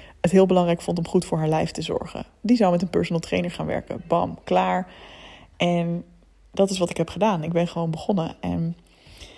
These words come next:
inmiddels is het, ehm, kleine drie jaar verder. Want ik ben destijds begonnen in Leiden met één iemand. Zij is met zwangerschapsverlof gegaan. Toen ben ik met een ander iemand verder gegaan. Toen was het corona, toen stopte het een tijdje. Toen zijn we weer buiten verder gegaan.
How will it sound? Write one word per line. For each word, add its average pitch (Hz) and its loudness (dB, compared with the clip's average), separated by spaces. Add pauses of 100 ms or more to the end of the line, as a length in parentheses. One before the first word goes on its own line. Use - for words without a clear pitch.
(600)
inmiddels 175 4
is 170 2
het, 170 0
ehm, 160 0 (320)
kleine 190 2
drie 175 2
jaar 156 2
verder. 254 2 (1400)
Want - -10
ik 175 -8
ben 160 0
destijds - 0
begonnen 170 -4
in 180 0
Leiden 220 4
met 196 0
één 196 2
iemand. 185 -2
Zij 180 -2
is 175 -6
met - -6
zwangerschapsverlof 180 -2
gegaan. 170 -6
Toen 175 -8
ben 170 -2
ik 180 -4
met 180 -2
een 185 -4
ander 202 -2
iemand 185 -2
verder 175 2
gegaan. 165 -6
Toen - -8
was 180 -4
het 185 -10
corona, 202 0
toen 190 -4
stopte - -6
het 180 -2
een 180 -4
tijdje. 170 -2
Toen 175 -6
zijn 165 -4
we - -4
weer 170 -4
buiten 202 4
verder 180 0
gegaan. 175 -4